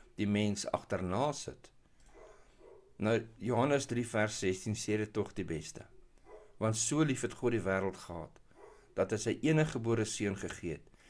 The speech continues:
sodat elkeen wat in hom glo nie verlore mag gaan nie, maar die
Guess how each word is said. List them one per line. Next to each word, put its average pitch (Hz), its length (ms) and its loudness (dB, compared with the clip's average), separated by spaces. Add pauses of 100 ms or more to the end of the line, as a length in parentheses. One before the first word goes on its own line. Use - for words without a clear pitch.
(200)
sodat 107 340 0
elkeen 156 440 6
wat 120 140 2
in 110 80 2
hom 101 140 2
glo 101 300 0
nie 98 140 2
verlore 123 440 4
mag 104 260 0
gaan 82 140 -6
nie, 76 140 -8 (400)
maar 90 140 0
die 95 140 -4